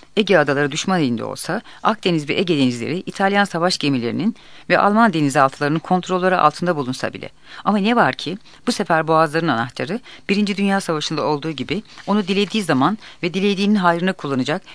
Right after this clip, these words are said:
ve bunun için hatta hükümetine bile danışmayı lüzumsuz sayacak sorumsuz bir Enver Paşa'nın elinde değildi. Türkiye, Alman-Sovyet Savaşı karşısında tarafsızlığını ilan etti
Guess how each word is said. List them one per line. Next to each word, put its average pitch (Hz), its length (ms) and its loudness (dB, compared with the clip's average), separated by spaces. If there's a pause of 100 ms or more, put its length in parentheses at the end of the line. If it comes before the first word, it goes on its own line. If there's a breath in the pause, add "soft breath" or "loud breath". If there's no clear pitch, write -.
ve 170 120 -4
bunun 233 180 4
için 180 440 0
hatta 190 300 -2
hükümetine 196 480 -2
bile 160 140 0
danışmayı 143 440 0
lüzumsuz 156 400 -4
sayacak 180 420 -4 (240 loud breath)
sorumsuz 208 520 -4
bir 160 100 -2
Enver 160 300 2
Paşa'nın 131 360 -4
elinde 139 360 -2
değildi. 117 360 -10 (320 loud breath)
Türkiye, 196 460 -6 (280 loud breath)
Alman-Sovyet 190 680 2
Savaşı 117 380 -2
karşısında 147 360 -2
tarafsızlığını 139 600 -4
ilan 113 260 -4
etti 110 300 -10